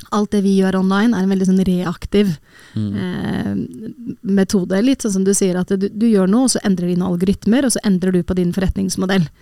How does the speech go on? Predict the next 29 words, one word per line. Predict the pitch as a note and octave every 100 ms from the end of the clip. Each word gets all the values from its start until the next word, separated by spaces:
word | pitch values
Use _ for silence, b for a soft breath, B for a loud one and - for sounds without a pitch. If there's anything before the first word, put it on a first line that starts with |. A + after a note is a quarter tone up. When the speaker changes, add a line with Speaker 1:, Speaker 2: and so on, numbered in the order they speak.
| B
Speaker 2:
Mm. | A#2 F#2+ A2 B B
Speaker 1:
Eh, | G#3 F#3+ G#3+
i |
stedet | - F#3+ F3
for | G3
å |
være | G#3 F#3+ F3+ F#3+ G3
litt | F#3+ -
mer | G3 F#3+
proaktive | - F#3+ F3+ - F#3 F3+ A3+ A#3+ B3+
til | - G3 F#3+
hvordan, | F#3 F3 E3 F3 F3+ F#3+ F#3+ -
hvordan | F3+ F3 F3+ F#3+
vi | G3
faktisk | F#3+ - F3+ -
forholder | G#3 F#3+ F3
oss | F3+
til | G3+
det. | A#3+
Vi, | A#3+ A#3+
vi, | G#3 A3 A3 - B B B -
vi | A#3+
fikk | - C4+ -
disse | A#3+ - F#3+
sosiale | F#3+ G#3+ F#3+ F3+
mediene | F3+ F#3 F#3 A3
litt | G3+
sånn | G3 G3
plutselig, | G#3+ - - A3+